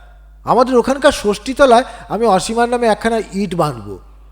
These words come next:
সেখানে ইট বাঁধা নিষ্ফলা যেতে আমি আজও দেখিনি। আচ্ছা, এবার আমরা চলি, আমাদের বিশেষ তাড়াতাড়ি আছে। সে কি কথা?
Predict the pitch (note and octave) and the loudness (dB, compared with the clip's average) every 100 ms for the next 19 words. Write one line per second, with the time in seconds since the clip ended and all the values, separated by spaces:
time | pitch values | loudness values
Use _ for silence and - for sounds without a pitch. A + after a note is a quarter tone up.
0 | - - - E3+ A3+ A3 G3 G#3 A3 A3 | -20 -16 -10 0 0 2 0 0 2 4
1 | A3+ F#3+ G3 - G#3 G#3+ F#3+ F#3 F#3+ F#3+ | 4 2 -6 0 4 4 2 0 -2 -2
2 | F#3 C#3+ D#3 E3+ C3+ - B2 G2 - - | -4 -2 -2 -2 -4 -8 -12 -16 -20 -20
3 | - - - - - - E3+ - B3+ B3 | -20 -20 -20 -20 -20 -6 0 6 6 6
4 | - - - - - - E3 G#3+ G#3+ A#3+ | -2 -20 -20 -20 -20 -6 4 6 6 4
5 | A#3 G3+ F#3+ D4+ - - - - - C#3 | 2 2 0 -2 -6 -18 -20 -20 -14 -4
6 | G#3+ B3 F3 F#3+ C#4+ - F3+ F#3 G#3+ B3+ | -2 0 -2 -2 -2 2 6 6 6 4
7 | A3 D3 A#2+ A2 F#2 - - - - - | 4 0 -4 -12 -14 -18 -20 -20 -20 -20
8 | - - E4+ C#4+ C4 C#3+ A2 A2 F2 | -20 2 4 4 2 0 -4 -6 -12